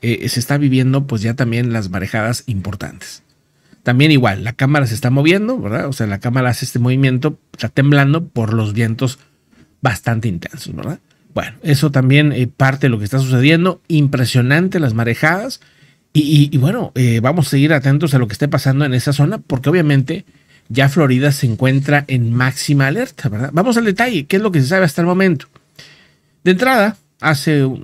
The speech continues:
hace, ¿qué será? Ma-, cuatro cincuenta y siete más o menos, en una hora, hora y media, dos horas, eh, eh, ya empezaban a decir que iba a ser un categoría cuatro, pero no lo, hasta ahorita, hasta hace más o menos una hora, ya se reportó que llegó a los ciento noventa y cinco kilómetros por hora.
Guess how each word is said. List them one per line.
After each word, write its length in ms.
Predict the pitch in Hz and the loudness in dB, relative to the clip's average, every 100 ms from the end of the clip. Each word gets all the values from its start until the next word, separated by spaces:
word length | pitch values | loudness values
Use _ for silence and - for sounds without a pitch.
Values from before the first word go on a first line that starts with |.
| - | -14
hace, 420 | - - 135 113 | -10 -2 0 0
¿qué 100 | - | -2
será? 320 | 131 113 95 80 | -4 -2 -2 -6
Ma-, 320 | 82 85 - - | -10 -10 -12 -8
cuatro 200 | 147 143 | -4 -2
cincuenta 280 | 123 117 120 | 0 0 0
y 20 | |
siete 240 | 123 208 156 | 0 0 2
más 160 | 139 | 0
o 60 | 175 | 2
menos, 300 | 180 196 - | 0 0 -2
en 80 | 127 | -2
una 180 | 127 127 | 0 2
hora, 240 | 147 147 | 2 0
hora 100 | 123 | -2
y 60 | 123 | 0
media, 320 | 135 135 127 | 0 0 -2
dos 160 | 120 | -4
horas, 260 | 127 127 - _ _ - - _ - | -4 -4 -10 _ _ -20 -20 _ -6
eh, 140 | 113 | -4
eh, 120 | 139 131 | 0 2
ya 100 | 143 | 2
empezaban 400 | 156 143 151 156 | 2 2 2 2
a 40 | |
decir 280 | 127 139 139 | 2 2 2
que 120 | 135 | 4
iba 100 | 139 | 4
a 40 | |
ser 140 | 139 135 | 4 2
un 80 | 135 | 0
categoría 440 | 123 123 120 127 | 0 0 0 0
cuatro, 480 | 131 123 123 143 143 _ _ - | 0 0 0 -2 -4 _ _ 0
pero 300 | 139 131 127 | 2 4 4
no 160 | 131 | 2
lo, 160 | 139 170 - | 0 -2 -4
hasta 280 | 123 - 131 | -4 0 2
ahorita, 440 | 131 160 143 156 _ _ | 2 0 0 -2 _ _
hasta 180 | 120 139 | -6 -2
hace 140 | 131 | 2
más 180 | 143 139 | 2 4
o 60 | 131 | 4
menos 240 | 147 143 | 2 2
una 180 | 151 151 | 2 2
hora, 240 | 151 160 - _ _ _ - | 0 -2 -8 _ _ _ -4
ya 200 | 123 135 | 0 2
se 140 | 151 | 2
reportó 460 | 139 127 113 135 139 | 2 2 0 0 0
que 160 | 139 - | 0 -2
llegó 420 | 127 117 127 147 | 0 0 4 4
a 60 | |
los 160 | 131 113 | 4 0
ciento 320 | - 143 147 | 0 2 2
noventa 240 | 160 170 170 | 2 2 2
y 40 | |
cinco 180 | 160 180 | 4 2
kilómetros 340 | 185 190 190 | 2 0 -2
por 100 | 208 | -4
hora. 220 | 202 208 | -4 -4